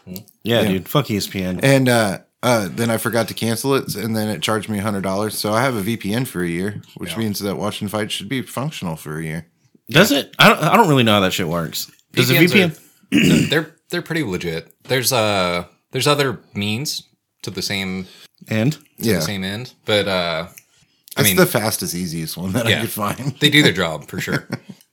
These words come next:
Speaker 1: Hmm.
Speaker 3: But
Speaker 1: All right.
Speaker 3: I mean, fuck, man. Like, if you're, if you're gonna
Speaker 1: Eighty-five dollars, that's what I'm
Speaker 3: Yeah.
Speaker 1: saying. Eighty-five fucking dollars. It's like, uh,
Speaker 3: I
Speaker 1: eighty
Speaker 3: could, I could maybe understand if it was still on pay-per-view.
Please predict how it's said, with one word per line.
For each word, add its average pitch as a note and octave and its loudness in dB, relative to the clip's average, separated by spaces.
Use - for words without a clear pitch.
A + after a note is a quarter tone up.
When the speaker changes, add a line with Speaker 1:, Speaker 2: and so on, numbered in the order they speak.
Speaker 1:
Hmm. D#3 2
Speaker 3:
But G#3 8
Speaker 1:
All D3+ 2
right. A2 0
Speaker 3:
I F3 8
mean, D#3 2
fuck, - 2
man. A#2+ 6
Like, C#3 6
if - -6
you're, F#3+ 4
if - -6
you're C#3+ 2
gonna G3 10
Speaker 1:
Eighty-five F3+ 10
dollars, C#3+ 12
that's D#3+ 10
what C#3+ 8
I'm C3+ 10
Speaker 3:
Yeah. B2+ 4
Speaker 1:
saying. A2+ 6
Eighty-five D#3+ 8
fucking D3+ 8
dollars. C#3 8
It's - 2
like, D#3 8
uh, B2+ 0
Speaker 3:
I E3 10
Speaker 1:
eighty A3 10
Speaker 3:
could, - -18
I C#3 6
could D3+ 4
maybe C3+ 2
understand A2 0
if - -10
it - -6
was F#2 0
still G#2+ 0
on E2+ -2
pay-per-view. - -12